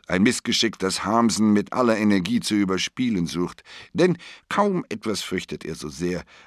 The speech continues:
als dass man ihn nicht für einen tollen Kerl hält. Oh ja, er war tatsächlich dabei.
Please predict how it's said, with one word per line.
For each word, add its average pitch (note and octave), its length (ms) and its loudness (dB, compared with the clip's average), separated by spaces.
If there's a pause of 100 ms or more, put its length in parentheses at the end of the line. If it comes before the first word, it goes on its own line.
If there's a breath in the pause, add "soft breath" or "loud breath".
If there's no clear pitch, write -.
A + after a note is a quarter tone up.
als - 180 -6
dass - 260 -8
man F2 160 0
ihn E2 160 0
nicht E2 220 -6
für E2+ 160 -4
einen D#2+ 320 -6
tollen E2 380 -2
Kerl F2+ 320 -6
hält. - 580 -10 (1160 loud breath)
Oh F2+ 320 0
ja, E2 320 0
er D2 180 -4
war D#2+ 220 -4
tatsächlich F2+ 680 -2
dabei. D2 460 -4